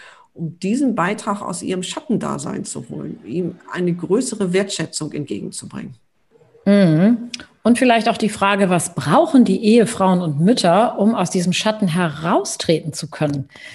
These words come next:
Speaker 2: damit sie von allen Beteiligten und auch von der Gesellschaft wahrgenommen werden?
Speaker 1: Ja.
Speaker 2: Ich hoffe sehr, dass diese unsere kleine Episode ein wenig dazu beiträgt, dass diese Frauen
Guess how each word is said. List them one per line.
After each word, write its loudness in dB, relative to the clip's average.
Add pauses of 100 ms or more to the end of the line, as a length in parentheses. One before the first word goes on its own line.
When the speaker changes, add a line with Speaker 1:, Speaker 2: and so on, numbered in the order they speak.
(160)
Speaker 2:
damit 4
sie -2
von 0
allen 4
Beteiligten 0
und -2
auch -2
von 2
der 4
Gesellschaft 0
wahrgenommen 0
werden? -4
Speaker 1:
Ja. -12 (760)
Speaker 2:
Ich 0
hoffe 0
sehr, 0
dass -2
diese 0
unsere 0
kleine -4
Episode -2
ein -2 (300)
wenig 2
dazu -4
beiträgt, 0
dass -6
diese -2
Frauen 0